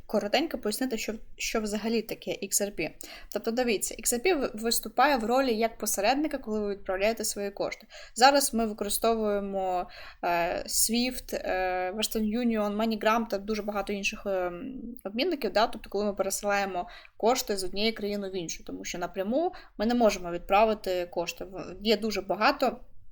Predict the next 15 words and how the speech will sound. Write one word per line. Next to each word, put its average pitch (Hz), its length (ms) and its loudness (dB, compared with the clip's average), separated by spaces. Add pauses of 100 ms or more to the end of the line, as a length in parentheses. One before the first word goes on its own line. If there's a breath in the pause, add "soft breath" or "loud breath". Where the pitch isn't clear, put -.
(320)
банків-посередників. 214 1400 4 (320 loud breath)
І 294 100 2
за 320 100 8
рахунок 285 400 4
цього, 254 240 6
звичайно, 208 460 0
ми 196 100 -4
втрачаємо - 500 -6
час, 294 260 2
тому 233 200 -2
що 220 140 -4
міжнародні 214 480 2
перекази, 208 520 0
вони 196 180 -4
можуть 196 280 -6